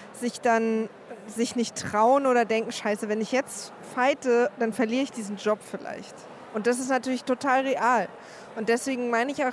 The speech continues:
dass man vielleicht in so Situationen, das ist natürlich keine, kein Allheilmittel,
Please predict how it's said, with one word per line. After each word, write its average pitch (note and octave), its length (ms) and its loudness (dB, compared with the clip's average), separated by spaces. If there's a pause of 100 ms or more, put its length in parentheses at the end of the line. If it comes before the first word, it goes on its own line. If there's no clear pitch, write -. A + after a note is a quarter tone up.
dass A#3 220 0
man A#3 340 0
vielleicht A#3 640 0
in A3 100 -2
so A3+ 140 2
Situationen, A3+ 640 0
das G#3+ 140 -4
ist - 20 -2
natürlich A#3 320 -4
keine, A3 480 2
kein G#3+ 180 -2
Allheilmittel, A#3+ 640 2